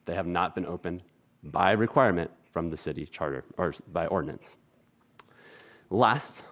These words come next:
uh, I believe that the mayor is more concerned about putting on a show instead of doing her job of governing. Once again, she's coming to city council to attack us instead of doing the job out in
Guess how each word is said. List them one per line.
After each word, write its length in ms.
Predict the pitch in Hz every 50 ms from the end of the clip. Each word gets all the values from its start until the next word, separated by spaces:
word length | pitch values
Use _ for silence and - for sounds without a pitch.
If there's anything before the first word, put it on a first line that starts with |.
| - - -
uh, 380 | - - 101 98 90 82 78 -
I 100 | - 113
believe 240 | 113 131 139 143 131 131
that 120 | 127 -
the 80 | 120 107 -
mayor 340 | 107 107 117 127 143 147 151
is 180 | - 110 104
more 200 | 107 110 131 143
concerned 360 | - - 113 - - 117 120
about 200 | 113 117 104 -
putting 200 | - 110 107 107
on 80 | 107 101
a 60 | 90
show 480 | 80 - - 101 98 101 110 127 120 123 -
instead 240 | - 92 - 90 90
of 80 | 87
doing 320 | 87 90 90 95 95 104 104 -
her 100 | - 90
job 300 | 78 - 104 127 156 143
of 100 | 110 123
governing. 420 | 120 123 113 98 92 85 78 80 87 - _ - - - _ _ _ -
Once 320 | - 67 80 95 110 -
again, 240 | 143 123 127 127 123
she's 260 | 127 - - - - -
coming 260 | - 107 95 107 113
to 60 | 117 113
city 180 | - 123 123
council 320 | - 120 104 101 - 113 101
to 140 | - -
attack 360 | 110 113 - 110 90 87 - -
us 300 | 90 87 - - - _ _ - - - _ _ _ -
instead 460 | 98 95 90 90 - - - 90 87
of 100 | 90 85
doing 220 | 87 87 87 98
the 80 | 101 104
job 400 | 107 - 101 92 95 95 - - -
out 160 | 80 78 - 95
in 180 | 90 90 95